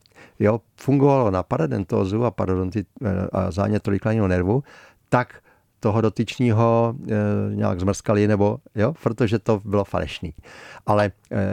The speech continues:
ten pomáhá, když máte problémy, eh, se skříplým nervem, jo, třeba od, od míchy, od páteře vám nefunguje páteř, máte blokády páteře, špatně sedíte, hrbíte se,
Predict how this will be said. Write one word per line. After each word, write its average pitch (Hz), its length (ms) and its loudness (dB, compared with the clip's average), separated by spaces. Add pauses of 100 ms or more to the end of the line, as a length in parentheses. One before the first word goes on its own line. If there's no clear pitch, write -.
(420)
ten 98 240 2 (400)
pomáhá, 104 540 0 (280)
když 101 360 -4
máte 98 380 -2
problémy, 98 720 -2
eh, 95 220 -4
se - 220 -6
skříplým 127 480 0
nervem, 87 480 0 (440)
jo, 101 340 0
třeba 101 180 0
od, 92 160 -2 (160)
od 104 140 0
míchy, 101 300 -4
od 92 140 -4
páteře 98 440 -4
vám 95 160 2
nefunguje 98 540 -4
páteř, 101 380 -4
máte 101 280 -6
blokády 92 520 -6
páteře, 90 500 -8
špatně - 360 -8
sedíte, 95 380 -6
hrbíte 95 440 -4
se, 95 280 -4